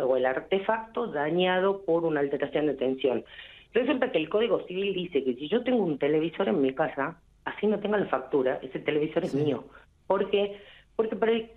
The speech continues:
Speaker 1: el derecho común, para el Código Civil, que es ley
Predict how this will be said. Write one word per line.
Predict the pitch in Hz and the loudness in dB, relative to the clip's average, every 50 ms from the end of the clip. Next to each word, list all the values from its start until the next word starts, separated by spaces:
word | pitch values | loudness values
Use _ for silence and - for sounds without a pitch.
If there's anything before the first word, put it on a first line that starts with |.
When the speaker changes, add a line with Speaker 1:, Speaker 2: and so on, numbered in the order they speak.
| - | 0
Speaker 1:
el | 185 196 190 185 185 | 0 2 2 2 2
derecho | 180 202 208 247 247 247 - 240 220 208 185 165 151 - - | 2 2 2 2 0 0 0 2 2 2 2 0 -2 -2 0
común, | 175 165 170 190 208 202 196 208 226 254 247 - - | 0 2 4 4 4 4 2 0 -2 -4 -8 -10 -12
para | 139 123 | -10 -10
el | 123 127 127 | -10 -6 -2
Código | - 190 208 226 202 180 - | 0 0 2 2 2 0 0
Civil, | - 185 180 202 190 190 190 196 196 196 | -2 -2 0 2 4 4 2 2 -2 -4
que | - 160 | -8 -8
es | - - | -2 0
ley | 175 185 196 190 185 185 190 196 | 2 4 4 4 2 2 0 -2